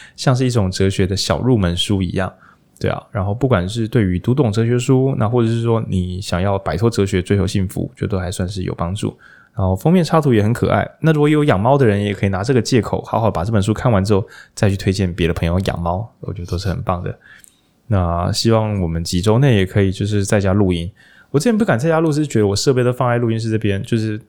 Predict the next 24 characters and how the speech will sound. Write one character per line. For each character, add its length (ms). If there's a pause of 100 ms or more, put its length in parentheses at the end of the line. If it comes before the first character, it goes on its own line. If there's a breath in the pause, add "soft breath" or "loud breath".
(220)
地 100
下 160
室 80
这 140
边， 220
回 120
家 140
录 120
可 160
能 140
会 260 (200)
音 260
质 260
下 280
降， 260 (480 soft breath)
但 160
想 240
想 100
就 140
是 60
随 200
便 200
啦， 200
对， 360